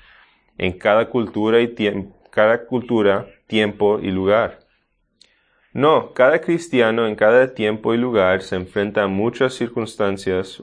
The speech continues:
muchas decisiones para las cuales la Biblia no tiene un mandato directo y explícito. En tales circunstancias, ¿qué debe hacer el, el cristiano?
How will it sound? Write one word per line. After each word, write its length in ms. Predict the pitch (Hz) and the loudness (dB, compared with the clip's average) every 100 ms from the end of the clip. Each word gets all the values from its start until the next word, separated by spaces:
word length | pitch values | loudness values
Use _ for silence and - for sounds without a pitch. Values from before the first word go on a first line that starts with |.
| - | -20
muchas 500 | - 110 127 135 120 | -8 -2 0 0 0
decisiones 680 | 117 113 98 107 98 92 92 | -2 -4 -4 -4 -2 -2 -2
para 240 | 98 92 | 0 2
las 160 | 87 82 | 0 -4
cuales 440 | - 101 107 107 | -2 0 0 -4
la 80 | 95 | -6
Biblia 380 | 90 98 98 92 | -4 -4 -2 -2
no 300 | 90 95 101 | -2 -4 -2
tiene 240 | 104 95 | -4 -4
un 100 | 98 | -4
mandato 560 | 92 87 87 87 87 95 | -4 -6 -6 -6 -4 -6
directo 760 | 90 87 95 98 107 107 - _ | -4 -4 -4 -4 -6 -8 -8 _
y 140 | 101 | -8
explícito. 800 | 90 - - 92 - 101 - 104 _ _ _ _ _ _ _ _ _ - _ - | -8 -10 -10 -10 -10 -16 -16 -18 _ _ _ _ _ _ _ _ _ -20 _ -4
En 160 | 98 | -2
tales 320 | 98 104 117 - | 2 2 2 -2
circunstancias, 1000 | 123 120 117 113 143 175 165 104 104 | -6 -4 -6 -2 -2 -2 0 -2 -2
¿qué 260 | - - 101 | -8 0 2
debe 180 | 104 104 | 4 2
hacer 280 | 101 101 92 | 2 0 0
el, 400 | 92 - 110 - | -4 -8 -12 -4
el 180 | 104 95 | -2 0
cristiano? 720 | 110 104 - 147 156 82 | -4 -4 -2 -2 -2 -6